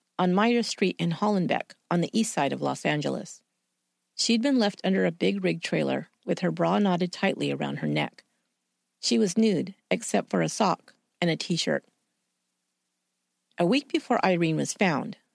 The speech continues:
another sex worker who had recently been working at the corner of Seventh and Town, about six blocks from the Cecil, was found dead in a vacant parking lot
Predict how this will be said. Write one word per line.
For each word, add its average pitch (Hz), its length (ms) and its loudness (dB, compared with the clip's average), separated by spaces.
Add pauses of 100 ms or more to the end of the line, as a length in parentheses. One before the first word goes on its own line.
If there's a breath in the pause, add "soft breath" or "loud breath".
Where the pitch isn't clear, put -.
(160)
another 220 340 2
sex - 340 -6
worker 147 400 -4 (100)
who - 100 0
had 180 100 2
recently 220 420 0
been 190 180 0
working 185 300 -2
at 156 100 -2
the 185 80 -4
corner 190 380 0
of 151 100 -4
Seventh 156 360 -2
and 151 140 -2
Town, 170 440 -2 (420)
about 170 240 0
six - 280 -4
blocks 185 360 -2
from - 140 -4
the 147 80 -4
Cecil, - 500 -2 (600)
was 196 160 2
found 180 260 2
dead 196 240 2
in 247 120 2
a 269 60 2
vacant 190 360 0
parking 175 340 -2
lot 131 240 -2